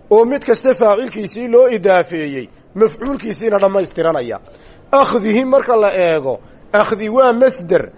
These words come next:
ka faacilkee wax qaadanaya waa himtan mudaafun ilayhiga ah, ka la qaadanayee mafcuulkiihi waa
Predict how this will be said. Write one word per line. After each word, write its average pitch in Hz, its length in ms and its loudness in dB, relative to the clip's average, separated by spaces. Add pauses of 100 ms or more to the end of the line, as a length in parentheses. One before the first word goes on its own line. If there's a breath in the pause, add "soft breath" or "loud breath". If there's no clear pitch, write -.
(220 soft breath)
ka 202 120 2
faacilkee 220 520 2
wax 226 300 4
qaadanaya 214 600 2
waa 208 200 2
himtan 233 340 -4
mudaafun 180 420 -6
ilayhiga 165 580 -6
ah, 120 60 -10 (340 soft breath)
ka - 140 -2
la 214 140 2
qaadanayee 254 640 2
mafcuulkiihi 220 720 -6
waa 190 200 2